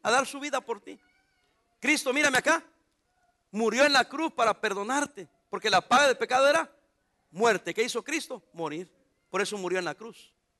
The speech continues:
para pagar los pecados suyos y los míos, los pecados de toda la humanidad.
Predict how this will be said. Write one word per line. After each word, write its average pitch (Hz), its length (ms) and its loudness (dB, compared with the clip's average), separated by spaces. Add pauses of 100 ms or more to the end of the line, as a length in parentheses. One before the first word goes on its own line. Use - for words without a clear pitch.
(720)
para 180 240 2
pagar 180 260 2
los 208 140 0
pecados 220 400 -2
suyos 269 340 -10
y 202 40 -12
los 160 160 -10
míos, 226 300 -18
los 170 120 -8
pecados 226 320 -2
de 202 100 -6
toda 233 180 -6
la 220 60 -2
humanidad. 185 460 -2